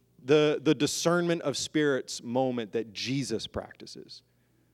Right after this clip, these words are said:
And he's affirming that what Peter did was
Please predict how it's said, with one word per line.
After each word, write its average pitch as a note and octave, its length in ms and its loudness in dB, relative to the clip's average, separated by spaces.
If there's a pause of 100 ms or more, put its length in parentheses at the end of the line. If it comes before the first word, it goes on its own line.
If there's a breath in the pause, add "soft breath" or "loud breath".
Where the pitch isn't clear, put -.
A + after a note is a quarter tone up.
(520)
And D#3 100 2
he's D3 140 2
affirming G3 680 4
that D#3 260 4
what D3 220 4
Peter E3+ 280 4
did F#3+ 380 6
was D3 480 6